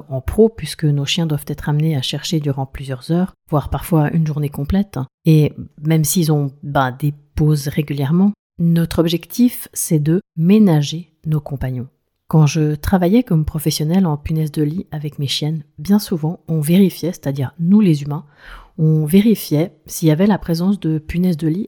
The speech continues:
avant même de sortir nos chiens de la voiture pour les faire passer dans les lieux supposés infestés. En fait, ce qui se passait, c'est que quand on arrivait sur le lieu, que ce soit chez un particulier, euh, ou dans un hôtel, la première chose qu'on faisait, c'était, ben, un tour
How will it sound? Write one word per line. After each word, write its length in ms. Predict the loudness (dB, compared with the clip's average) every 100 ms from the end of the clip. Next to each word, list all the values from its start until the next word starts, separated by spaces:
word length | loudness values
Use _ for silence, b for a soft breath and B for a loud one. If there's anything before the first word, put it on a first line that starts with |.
| -8 -4
avant 280 | -2 -2
même 380 | -2 4 6 4
de 100 | 2
sortir 540 | -4 -6 -8 -6 -2 0
nos 160 | 0
chiens 240 | 0 0 -2
de 40 |
la 80 | -2
voiture 460 | -4 -6 -4 -6
pour 160 | -2 -2
les 80 | -2
faire 200 | -4 -8
passer 200 | -6 -4
dans 140 | -2
les 120 | -2
lieux 200 | -2 -2 -4 _
supposés 460 | -4 -2 2 2 4
infestés. 460 | 0 -2 -8 -10 -14 _ _ _ -6
En 40 |
fait, 160 | 0 0
ce 60 | -2
qui 80 |
se 40 | -2
passait, 300 | 0 2 0
c'est 180 | 2 0
que 320 | 2 2 0 _
quand 160 | 0 2
on 80 | 2
arrivait 280 | 4 4
sur 220 | 2 0 2
le 120 | 2
lieu, 340 | 0 -6 -8 -14 -10
que 80 | -4
ce 80 |
soit 280 | -4 -2 -4
chez 200 | -2 -2
un 80 | -2
particulier, 920 | -4 -10 -6 -4 -2 -2 -2 -2 -2
euh, 200 | -2 -2 -4
ou 120 | -4
dans 180 | -2 -2
un 100 | -6
hôtel, 520 | -2 0 2 0 -2 b b b b b b b b -2
la 180 | 2 2
première 280 | 4 2
chose 180 | 2 -6
qu'on 180 | 2 2
faisait, 220 | 4 0
c'était, 680 | -2 -4 -2 2 2 0 -4 _ _ 0
ben, 240 | 2 2
un 140 | -2 -2
tour 400 | -2 -2 -4